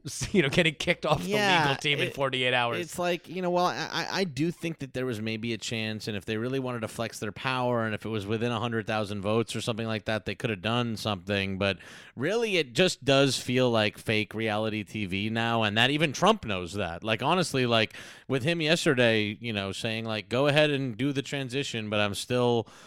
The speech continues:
Speaker 2: like,
Speaker 1: I'm still
Speaker 2: pretending,
Speaker 1: fighting.
Speaker 2: I'm still pretending that I'm mad." I'm like, "Well,
Speaker 1: <laughs>
Speaker 2: you're just, like, it's just T V." You know what I mean? It's like,
Speaker 1: Yeah.
Speaker 2: this is just, like, at this point, like, a fake television show, and, like, Biden is the president.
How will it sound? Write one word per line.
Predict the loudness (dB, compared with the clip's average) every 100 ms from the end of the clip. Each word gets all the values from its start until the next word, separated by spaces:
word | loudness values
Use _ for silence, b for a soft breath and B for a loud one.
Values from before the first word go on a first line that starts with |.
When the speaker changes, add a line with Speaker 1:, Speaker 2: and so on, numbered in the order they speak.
| B B
Speaker 2:
like, | -2 -2 0
Speaker 1:
I'm | -2
still | 8 8
Speaker 2:
pretending, | 10
Speaker 1:
fighting. | 8 8 8
Speaker 2:
I'm | 0 0
still | 2 2
pretending | 2 2 2 4 2
that | 2
I'm | 2 2
mad." | 4 4 6
I'm | 4
like, | 4 2 0
"Well, | 2 0 0
Speaker 1:
<laughs> | -2
Speaker 2:
you're | -2
just, | -2 -2 0
like, | 2 2 0 B B B B
it's | -4 4
just | 4 4
T | -2 0
V." | 2 2
You | 2 -2 0
know | 4
what | 4
I | 4
mean? | 4 4 6
It's | 4 4
like, | 6 6
Speaker 1:
Yeah. | 8 8 8 6
Speaker 2:
this | 4
is |
just, | 0 -2 -2
like, | -2
at | -2
this | -4 -4
point, | 0 0 2
like, | 0 0
a |
fake | -2 2 4 4 -4 B B B B B 2
television | 4 4 2 0 -2
show, | 2 4 4 4 4
and, | 2 -2
like, | -2 0
Biden | 4 6 6 4
is | 2 2
the | 0
president. | 2 0 0 -2